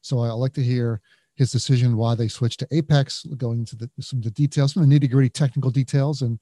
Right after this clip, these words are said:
which I found interesting as to why, uh, why these things happen, the breakdown of custody, how the different layers work. I find that kind of stuff interesting. Uh,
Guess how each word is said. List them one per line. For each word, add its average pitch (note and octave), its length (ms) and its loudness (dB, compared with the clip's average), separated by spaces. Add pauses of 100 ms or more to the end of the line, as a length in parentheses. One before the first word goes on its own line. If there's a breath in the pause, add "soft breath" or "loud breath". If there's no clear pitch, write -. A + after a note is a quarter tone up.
(380 soft breath)
which B2 120 -2
I A#2+ 60 2
found B2 300 2
interesting B2+ 340 0
as A2+ 120 -4
to A#2 220 -2 (420)
why, A#2+ 460 0
uh, A#2+ 280 -4 (100)
why B2 220 -2
these A2+ 200 -4
things A#2+ 160 -6
happen, C3+ 320 0
the A2+ 80 -2
breakdown A#2+ 380 -2
of G#2+ 100 -6
custody, C3+ 480 0
how A2 140 -4
the G#2+ 80 -8
different G#2+ 260 -8
layers D3 340 2
work. C3+ 260 0 (340 soft breath)
I A#2+ 80 -4
find A#2+ 240 -2
that A2+ 80 -6
kind A#2+ 100 -2
of G#2+ 80 -4
stuff - 200 -6
interesting. D3 380 0 (760 soft breath)
Uh, A2+ 320 -4